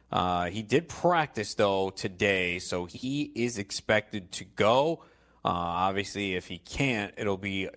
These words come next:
Jordan Wilkins, who I did see picked up in some of the high-stakes leagues on Wednesday night. Josh Jacobs not listed on the team's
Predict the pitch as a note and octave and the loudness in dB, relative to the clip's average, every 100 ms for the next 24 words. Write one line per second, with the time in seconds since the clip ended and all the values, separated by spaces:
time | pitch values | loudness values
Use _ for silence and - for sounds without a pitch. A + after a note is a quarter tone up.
0 | F#2 - G2 G2 F#2+ F2+ - G2 G2+ G#2 | -10 -2 0 2 0 -4 -6 0 0 -2
1 | F2 E2 F2+ E2+ F2 D#2+ - E2+ - F#2+ | -8 -6 -2 -2 -2 -6 -8 -8 -6 -4
2 | - F2 - F#2 F2+ - F#2+ F2+ E2 F2+ | 0 0 0 -6 -8 -4 -2 -2 -6 -6
3 | E2+ D#2+ A2 A2 - F2+ - E2+ F2+ F2 | -8 -6 -4 -6 -6 -10 -10 -8 -6 -6
4 | F2 - - F#2 F2 E2+ - F#2 F2+ F2 | -8 -12 -4 -4 -2 -6 -8 -4 -2 -4
5 | - E2+ E2 E2+ A#2 B2+ B2+ _ - _ | -6 -6 -2 2 4 2 -4 _ -20 _
6 | _ _ - - C3 D3 - A#3 - A#2+ | _ _ 2 8 8 6 4 2 2 -2
7 | - A#2 B2+ G3+ E3 D#3 - D#3+ D#3+ D3+ | 0 4 4 4 2 0 0 0 0 -2
8 | C#3 B2 B2+ B2+ - | -4 -4 -2 -6 -8